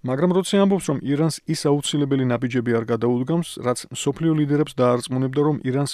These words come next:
მშვიდობიანი ბირთვული ზრახვები აქვს. შეერთებული შტატების ოფიციალურ პირებს არ დაუზუსტებიათ მოლაპარაკებებზე რომელი საკითხები დარჩა გაურკვეველი.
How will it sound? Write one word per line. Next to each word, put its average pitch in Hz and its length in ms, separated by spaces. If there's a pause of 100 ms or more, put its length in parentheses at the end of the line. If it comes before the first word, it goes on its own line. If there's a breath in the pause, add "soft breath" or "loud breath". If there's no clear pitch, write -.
მშვიდობიანი 123 560
ბირთვული 120 480
ზრახვები 110 480
აქვს. - 200 (360)
შეერთებული 185 480
შტატების 175 320
ოფიციალურ 156 560
პირებს 139 320
არ 123 240
დაუზუსტებიათ 127 720
მოლაპარაკებებზე 117 800
რომელი 123 320
საკითხები 120 560
დარჩა 117 240
გაურკვეველი. 113 600